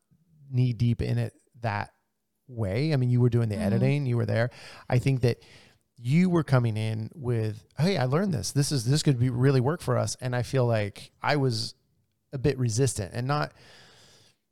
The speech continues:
Speaker 1: and, and I think just because I was, it probably goes to a mental state of, like, the, of that scarcity mentality or that, or just kinda c-, not having the confidence. And I, and I think I was resistant to, like, I didn't really wanna raise prices at all. And you were like, "No, we have to raise prices."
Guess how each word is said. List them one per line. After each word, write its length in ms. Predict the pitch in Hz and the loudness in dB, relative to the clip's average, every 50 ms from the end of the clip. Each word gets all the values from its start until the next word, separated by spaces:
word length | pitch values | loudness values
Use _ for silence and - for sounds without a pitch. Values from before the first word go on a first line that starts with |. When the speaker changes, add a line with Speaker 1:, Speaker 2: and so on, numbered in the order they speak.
| _ _ - | _ _ -4
Speaker 1:
and, 140 | 151 151 | -2 -2
and 200 | 151 147 156 151 | -2 -2 -2 0
I 80 | 147 151 | 0 2
think 200 | 147 165 165 143 | 2 0 0 0
just 160 | 151 147 - | 0 0 0
because 260 | - 113 135 131 113 | 0 2 2 2 2
I 160 | 117 117 123 127 | 2 2 2 4
was, 320 | 123 123 120 117 107 - | 4 2 2 0 -2 -4
it 160 | - - 117 | -4 -4 -4
probably 280 | - 131 135 135 139 131 | 0 2 2 4 4 4
goes 180 | 120 123 120 110 | 4 2 2 2
to 80 | - 113 | 0 -2
a 40 | 104 | -2
mental 280 | 104 110 117 - 127 | -2 -4 -2 -2 -2
state 360 | 120 - - 123 120 120 - | -4 -2 -2 -2 -2 -2 -4
of, 340 | - 117 110 104 101 107 104 | -6 -6 -6 -6 -8 -8 -8
like, 320 | 110 104 101 104 - - - - | -6 -6 -6 -8 -10 -16 -20 -14
the, 160 | - 117 110 - - | -10 -10 -10 -8 -8
of 140 | 110 107 107 | -8 -8 -6
that 240 | 104 98 90 - - - - 92 - 82 | -4 -4 -4 -6 -8 -12 -16 -16 -14 -10
scarcity 560 | - - - 139 127 120 117 - 131 120 120 | -8 -6 -2 0 0 0 0 0 0 -2 -2
mentality 580 | 110 113 107 104 110 110 110 107 107 110 107 104 | -2 -2 -2 -2 -2 -2 -2 -4 -4 -4 -6 -6
or 160 | 104 101 95 92 | -6 -6 -6 -6
that, 240 | 95 92 92 87 | -4 -4 -4 -4
or 240 | 101 110 110 104 92 | -6 -6 -4 -4 -6
just 240 | 98 104 110 104 - | -6 -6 -6 -6 -6
kinda 220 | - 123 110 107 98 | -6 -6 -6 -6 -6
c-, 340 | - 117 - - 117 - - | -8 -8 -8 -8 -8 -10 -6
not 280 | 120 117 113 117 110 - | -4 -2 0 0 0 -2
having 240 | 104 117 113 107 101 | -2 -2 -2 -2 -2
the 60 | 104 | -6
confidence. 600 | - - - 113 113 113 - 131 131 127 123 - | -6 -6 -4 -4 -4 -2 -2 0 0 0 -2 -2
And 120 | 117 113 113 | -4 -4 -4
I, 60 | 101 | -6
and 280 | - - 123 117 117 120 | -8 -6 -6 -6 -4 -6
I 40 | |
think 180 | 113 - 127 - | -6 -6 -8 -6
I 120 | 104 110 123 | -4 -2 0
was 220 | 127 127 113 107 107 | 0 0 -2 -2 -4
resistant 460 | 107 95 104 117 107 - 127 123 - | -6 -6 -6 -6 -4 -4 -4 -4 -4
to, 100 | 135 143 147 | -4 -2 0
like, 180 | 156 147 139 139 | 0 0 2 4
I 100 | 135 147 | 4 4
didn't 200 | 143 151 147 139 | 6 4 4 4
really 200 | 139 143 139 135 | 4 4 4 4
wanna 200 | 131 131 131 127 | 4 4 2 2
raise 180 | 123 127 120 - | 2 0 0 0
prices 400 | - 120 127 - - 117 107 120 | -2 -2 -2 -2 -2 -4 -2 0
at 60 | 120 | 2
all. 140 | 143 139 113 | 2 2 2
And 80 | 98 | 0
you 80 | 95 95 | -4 -6
were 60 | 87 | -6
like, 140 | 82 95 104 | -6 -4 -4
"No, 120 | 120 113 | -4 -4
we 100 | 92 90 | -4 -4
have 100 | 98 101 | -6 -6
to 80 | - 92 | -4 -4
raise 140 | 85 - - | -6 -6 -6
prices." 420 | - - 113 107 - - - - | -6 -6 -6 -8 -10 -14 -18 -20